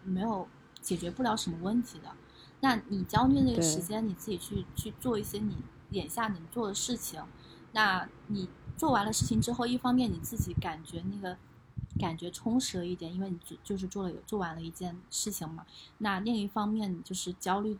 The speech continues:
Speaker 1: 的那个情绪也会慢慢地被你遗忘掉，或者是被，被缓解。而且，而且其实我到，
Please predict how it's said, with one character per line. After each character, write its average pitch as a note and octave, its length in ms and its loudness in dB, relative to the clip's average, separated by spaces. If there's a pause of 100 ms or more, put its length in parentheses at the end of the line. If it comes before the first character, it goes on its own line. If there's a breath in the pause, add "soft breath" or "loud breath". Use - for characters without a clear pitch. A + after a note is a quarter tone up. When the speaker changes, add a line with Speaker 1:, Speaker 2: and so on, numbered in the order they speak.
Speaker 1:
的 F3+ 120 2
那 F#3 120 0
个 G3 100 -2
情 F#3 300 -2
绪 - 160 -6
也 F3 80 0
会 G3 140 -2
慢 G3+ 180 2
慢 G#3 240 2
地 D#3+ 180 -2
被 G3+ 120 4
你 E3+ 180 -2
遗 E3 80 -6
忘 F#3 220 2
掉， F#3 180 0
或 F#3 220 -4
者 F3 60 0
是 - 180 -4
被， F3+ 320 -6
被 G3 100 -4
缓 E3 340 -6
解。 E3 300 -6 (380 loud breath)
而 F#3+ 120 6
且， G3 300 0 (300)
而 F#3+ 100 2
且 G3+ 240 0
其 F#3 160 -8
实 F#3+ 220 0
我 F#3 200 2
到， F3+ 360 0